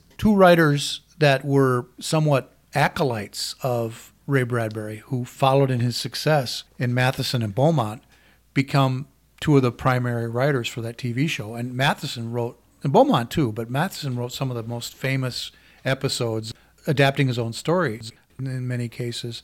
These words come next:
Terror at Thirty thousand Feet with Shatner and Third Planet from the Sun. Very, very famous episodes of The Twilight Zone,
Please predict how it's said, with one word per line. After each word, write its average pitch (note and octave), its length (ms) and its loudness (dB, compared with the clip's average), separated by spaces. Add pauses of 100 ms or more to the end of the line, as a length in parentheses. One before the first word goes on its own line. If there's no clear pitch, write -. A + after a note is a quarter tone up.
(140)
Terror C3 320 0
at B2+ 100 -8
Thirty C3 240 0
thousand A#2+ 400 -4
Feet D#3 320 -2
with A#2 160 -10 (140)
Shatner C#3+ 800 0
and G#2 320 -8 (300)
Third C3 300 0
Planet B2+ 280 -2
from - 160 -10
the A2 80 -8
Sun. D3 560 2 (460)
Very, C#3+ 260 6
very C3 380 2 (240)
famous B2 400 -2
episodes A#2 800 -8
of B2+ 140 -8
The A#2 60 -8
Twilight B2 360 -2
Zone, A#2 420 -8